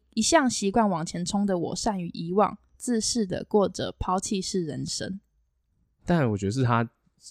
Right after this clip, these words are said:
Speaker 2: 从小的环境就是这么的
Speaker 1: 对。
Speaker 2: 恶劣，所以他就不觉得那些东西有什么。
Speaker 1: 对。
Speaker 2: 就是相较之下很轻松许多。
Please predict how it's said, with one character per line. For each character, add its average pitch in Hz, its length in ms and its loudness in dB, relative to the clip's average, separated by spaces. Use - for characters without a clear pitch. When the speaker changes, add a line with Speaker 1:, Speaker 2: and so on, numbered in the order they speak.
Speaker 2:
从 95 260 0
小 98 220 0
的 90 60 -4
环 90 200 -4
境 92 140 -6
就 101 100 0
是 95 220 -4
这 - 140 -2
么 90 160 -4
的 85 100 -8
Speaker 1:
对。 196 340 -4
Speaker 2:
恶 214 200 4
劣， 131 200 2
所 - 160 2
以 - 20 6
他 113 140 4
就 117 160 0
不 127 100 0
觉 95 180 -2
得 87 60 -2
那 95 120 0
些 95 120 -2
东 92 160 -2
西 92 100 -6
有 82 120 -2
什 - 160 -8
么。 - 220 -16
Speaker 1:
对。 175 240 -6
Speaker 2:
就 - 120 -6
是 110 100 -2
相 107 260 -2
较 104 160 0
之 98 200 -4
下 92 240 -6
很 90 160 -8
轻 - 200 -4
松 98 220 -4
许 - 160 -8
多。 - 260 -10